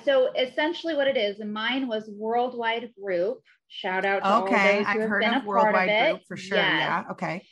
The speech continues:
Speaker 1: And I'll kind of go through their recruiting. They don't call it recruiting. It's recruiting. Um, so they,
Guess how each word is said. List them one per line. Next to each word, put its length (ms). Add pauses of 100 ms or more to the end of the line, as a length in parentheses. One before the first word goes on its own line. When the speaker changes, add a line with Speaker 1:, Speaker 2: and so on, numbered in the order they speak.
(160)
Speaker 1:
And 140
I'll 160
kind 180
of 100
go 200
through 420
their 460
recruiting. 760
They 120
don't 200
call 240
it 80
recruiting. 600 (100)
It's 280
recruiting. 600 (400)
Um, 600 (580)
so 240
they, 640